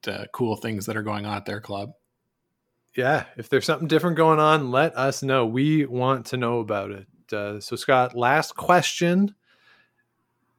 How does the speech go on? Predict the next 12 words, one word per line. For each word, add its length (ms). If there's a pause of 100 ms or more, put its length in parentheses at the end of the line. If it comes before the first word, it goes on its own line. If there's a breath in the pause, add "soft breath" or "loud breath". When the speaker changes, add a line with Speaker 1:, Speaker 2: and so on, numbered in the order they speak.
(400)
Speaker 2:
Every 320
year 320
that 200
we've 180
done 220
this 120
show, 520 (100)
which 220
I 80
guess 260
is 140
now, 360